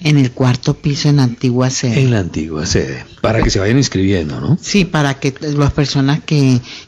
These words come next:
Speaker 1: que van a venir se pueden inscribir para nosotros también, como vamos a ofrecer algo de comer.
Speaker 2: Sí, señora.
Speaker 1: Entonces, para poderlos preparar correctamente y que, la cantidad que se necesita.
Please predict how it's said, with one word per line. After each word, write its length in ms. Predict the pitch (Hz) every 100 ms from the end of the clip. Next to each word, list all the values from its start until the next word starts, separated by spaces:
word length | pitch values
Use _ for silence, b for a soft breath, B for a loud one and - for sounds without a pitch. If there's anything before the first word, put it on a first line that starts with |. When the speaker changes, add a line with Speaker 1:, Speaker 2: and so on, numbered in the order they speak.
| -
Speaker 1:
que 140 | 143
van 200 | 139 135
a 80 | 147
venir 260 | 143 131
se 180 | 139 156
pueden 320 | - 131 131 139
inscribir 640 | 135 - 123 123 147 180
para 320 | - 156 135
nosotros 480 | 127 120 131 123 143
también, 360 | - 131 127 123 B B B
como 200 | - 147
vamos 220 | 143 147 165
a 40 |
ofrecer 440 | 160 139 123 143 143
algo 340 | 139 139 143
de 100 | 143
comer. 360 | 131 127 160 285
Speaker 2:
Sí, 320 | - - 113
señora. 300 | 107 98 78
Speaker 1:
Entonces, 340 | 135 143 127 151
para 340 | 151 139 123
poderlos 420 | 131 120 120 127
preparar 640 | - 127 - 123 123 143 -
correctamente 880 | 139 120 120 - 123 123 123 123 131
y 320 | 127 127 120
que, 140 | 127 - B B
la 180 | 135 131
cantidad 580 | 135 123 123 123 123 120
que 120 | 131
se 180 | - 120
necesita. 680 | 117 110 113 - 120 117